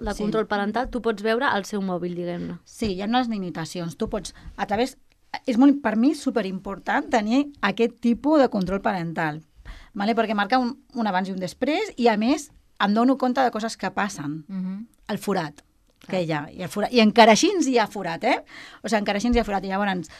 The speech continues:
Speaker 2: instal·lem aquesta aplicació i pots marcar uns límits. Una entrada d'una hora màxima, a partir de la nit de les vuit trenta comences a marcar que no es pot utilitzar i pots marcar per aplicacions un límit. És a dir, per exemple,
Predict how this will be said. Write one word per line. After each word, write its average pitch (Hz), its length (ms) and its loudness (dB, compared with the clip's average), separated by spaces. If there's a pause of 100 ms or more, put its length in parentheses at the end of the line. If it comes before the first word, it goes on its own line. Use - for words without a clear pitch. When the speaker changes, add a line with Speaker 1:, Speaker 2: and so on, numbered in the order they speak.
(340)
Speaker 2:
instal·lem 185 640 0
aquesta 170 640 -8
aplicació 196 680 -2
i 208 160 -8
pots - 320 -10
marcar 196 240 -6
uns 156 140 -8
límits. 165 400 -8
Una 170 140 -8
entrada 269 500 6
d'una 190 320 -2
hora 233 180 2
màxima, 277 680 0
a 180 160 -2
partir 196 260 -6
de 202 80 -2
la 190 80 0
nit 190 180 -2
de 190 80 -8
les 180 240 -6
vuit 190 200 -8
trenta 185 460 -2
comences 180 300 -8
a 180 40 -8
marcar 175 420 -4
que 180 100 -6
no 180 240 -6
es 170 100 -10
pot 185 180 -12
utilitzar 180 560 0 (340)
i 269 100 -2
pots 240 180 -4
marcar 247 320 2
per 202 140 -2
aplicacions 208 720 -2
un 202 180 -4
límit. 160 340 -8
És 196 140 -8
a 185 100 -8
dir, 160 120 -10
per 190 120 -6
exemple, 170 420 -8